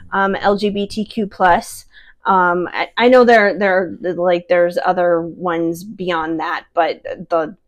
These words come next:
the alphabet of it gets so long, I don't, I don't know where we're at anymore. But, um, <laughs> I feel like, um, either you're probably one of them,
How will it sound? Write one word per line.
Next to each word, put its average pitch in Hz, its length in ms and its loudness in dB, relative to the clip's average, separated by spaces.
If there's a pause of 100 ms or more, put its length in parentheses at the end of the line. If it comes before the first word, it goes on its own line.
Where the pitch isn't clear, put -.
the - 160 -2
alphabet 208 520 2
of 180 160 2
it 170 100 4
gets 175 240 -2
so 180 140 2
long, 156 340 -2
I 156 80 -6
don't, 170 220 -4
I 185 80 -4
don't 175 180 0
know 170 100 -2
where 170 180 -4
we're 160 200 -6
at - 180 -4
anymore. 123 480 -10
But, 107 260 -8
um, 196 300 -4
<laughs> - 1080 0
I 254 160 4
feel 262 240 6
like, 226 320 4 (120)
um, 190 320 2
either 226 320 -2
you're 226 200 -2
probably 202 920 0 (280)
one 220 220 0
of 208 140 -2
them, 196 380 -2